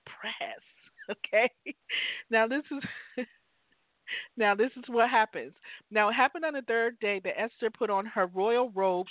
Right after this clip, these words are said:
She stood in the inner court of the king's palace, across from the king's house, while the king sat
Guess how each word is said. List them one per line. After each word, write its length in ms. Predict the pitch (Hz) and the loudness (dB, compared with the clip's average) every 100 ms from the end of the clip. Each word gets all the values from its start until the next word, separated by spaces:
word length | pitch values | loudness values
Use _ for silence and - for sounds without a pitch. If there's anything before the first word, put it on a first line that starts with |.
| - | -10
She 80 | 196 _ | -12 _
stood 240 | 269 302 - | 0 0 -2
in 100 | 214 | -4
the 100 | 185 - | -6 -2
inner 220 | 262 320 359 | 0 2 0
court 440 | - 240 185 202 - _ _ _ _ _ _ _ - - - 214 | 2 4 4 2 -8 _ _ _ _ _ _ _ -20 -20 -2 0
of 100 | 208 | 0
the 80 | |
king's 320 | 220 - 226 214 | -4 -6 -8 -10
palace, 460 | - 233 190 120 - _ | -8 0 2 0 -6 _
across 440 | 202 185 - 233 262 - | -8 -2 4 4 4 -2
from 160 | 240 | -4
the 80 | 226 | -4
king's 400 | 208 233 208 202 | -10 -10 -12 -10
house, 320 | - 139 - - _ _ _ _ _ _ _ _ _ _ _ _ | -6 -4 -6 -14 _ _ _ _ _ _ _ _ _ _ _ _
while 220 | 220 214 | 4 4
the 80 | 190 | 2
king 280 | - 330 359 - | -8 -10 -12 -8
sat 300 | 269 233 180 | 0 0 0